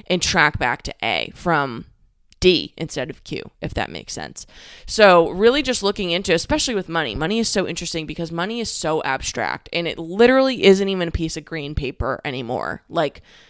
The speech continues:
I don't know about you, I don't have cash ever. Like, I lose it, I spend it. If I have it, it feels like free money. Money to us now is literally just digits on our phone.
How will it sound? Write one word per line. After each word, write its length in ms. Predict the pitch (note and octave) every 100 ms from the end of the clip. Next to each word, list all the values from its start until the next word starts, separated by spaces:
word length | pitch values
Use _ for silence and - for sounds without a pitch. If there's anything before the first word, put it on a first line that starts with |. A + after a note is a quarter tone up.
| _ _ _
I 160 | D3+ E3+
don't 120 | A#3
know 100 | G#3
about 160 | F3+ E3
you, 220 | G3 F#3+
I 120 | - G#3
don't 140 | A#3+
have 180 | G#3+ -
cash 280 | G3+ G3 -
ever. 380 | D#3+ E3+ A#2+ - -
Like, 160 | E3
I 100 | E3+
lose 320 | D#3+ F3 G3+ G3
it, 180 | G3+ -
I 100 | D#3
spend 380 | - F#3+ F#3+ G3+
it. 180 | G3 -
If 100 | E3
I 120 | B2+
have 280 | E3+ F3+ F3
it, 220 | F3+ E3+
it 80 | D#3+
feels 260 | E3+ F3 C3
like 120 | -
free 280 | - G#3+ G#3+
money. 420 | G3+ G3+ G3 G3+ - - -
Money 380 | F3+ G#3+ C#4 C#4
to 180 | B3+
us 180 | G3 F#3+
now 440 | E3+ D3+ D3+ F#3 -
is 100 | F3
literally 760 | D#3+ D#3+ E3+ F#3 G#3+ A#3 B3+
just 280 | A3 F#3 C#3
digits 520 | D#3+ D#3 F#3+ F#3+ - -
on 160 | E3
our 140 | D3+ D3
phone. 480 | - G2+ D#2 C2+